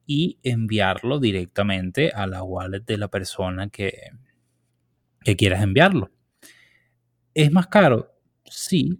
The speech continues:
lo es, porque, eh, los cajeros son una máquina que lleva tecnología y que tiene todo un protocolo por detrás y que obviamente, eh,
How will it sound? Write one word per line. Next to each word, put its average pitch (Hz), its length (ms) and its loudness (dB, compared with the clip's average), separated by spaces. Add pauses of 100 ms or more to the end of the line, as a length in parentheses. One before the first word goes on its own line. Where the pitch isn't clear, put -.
lo 95 200 2
es, 101 400 -4
porque, 107 500 0
eh, 95 300 0
los 92 240 -6
cajeros 92 560 -4
son 92 360 -6
una 101 280 -4
máquina 147 540 -2
que 95 200 -8
lleva 98 480 -2
tecnología 156 1080 2
y 139 80 -2
que 101 140 -4
tiene 98 260 -8
todo 107 240 -4
un 104 120 -6
protocolo 98 580 -4
por 110 160 -4
detrás 143 540 2
y - 80 -6
que - 120 -8
obviamente, 98 1000 -6
eh, - 40 -20